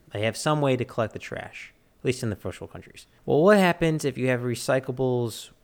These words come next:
one day and then trash on another day? So you could have those same trucks pick up the trash, and simply the city picks up that recyclables,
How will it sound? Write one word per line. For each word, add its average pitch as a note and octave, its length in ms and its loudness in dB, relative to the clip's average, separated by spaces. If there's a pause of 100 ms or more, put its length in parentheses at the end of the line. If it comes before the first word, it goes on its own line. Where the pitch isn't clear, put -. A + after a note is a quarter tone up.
one A2 400 -4
day F#2+ 460 -4 (100)
and A2+ 200 -2
then G#2+ 460 -2 (380)
trash A#2+ 400 0
on A2+ 100 -2
another G#2+ 300 -2
day? F2+ 340 -12
So - 160 -4
you B2 80 2
could C3 120 0
have D3+ 180 2
those C#3 160 -4
same E3+ 240 -2
trucks - 280 -4
pick - 160 -8
up - 100 -10
the A2+ 60 -8
trash, - 640 -2 (260)
and B2 140 -2
simply D#3+ 760 -2 (140)
the A#2+ 100 -6
city G#3 360 2
picks C3 300 -4
up - 140 -6
that A2 200 0
recyclables, G#2 800 -6